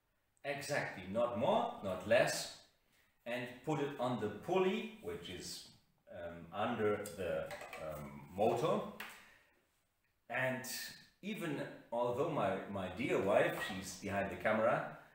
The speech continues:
was helping me like a nurse in the operation cell, um, operation room, it was somehow happening that the turn was, the, the, the, the belt was twisted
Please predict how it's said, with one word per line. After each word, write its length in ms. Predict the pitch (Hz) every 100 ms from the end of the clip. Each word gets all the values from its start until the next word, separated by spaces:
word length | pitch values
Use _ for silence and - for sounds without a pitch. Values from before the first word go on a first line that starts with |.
| _
was 280 | 98 110 -
helping 400 | 156 185 170 127
me 500 | 131 160 208 - - 104
like 240 | 110 107
a 60 | 107
nurse 600 | 120 151 196 - - -
in 180 | 104 98
the 360 | 95 90 87 90
operation 720 | 101 110 104 147 - 107 98 92
cell, 600 | - 113 92 - 185 - - - - -
um, 500 | 104 107 104 107 104 - - _ _ _ _
operation 600 | - - 107 156 113 98
room, 280 | 107 143 143 - - _ _ _ _ _ _ _ _ -
it 240 | 160 151
was 260 | 147 151 151
somehow 640 | - - 165 156 135 131
happening 540 | 127 123 - 120 117 110
that 220 | 107 107
the 60 | 104
turn 460 | - 104 101 98
was, 340 | 98 - 107 -
the, 60 | 98
the, 360 | 90 90 85 85
the, 120 | 85 82
the 100 | 95 -
belt 300 | 101 101 101
was 340 | 82 - - -
twisted 460 | 120 120 107 92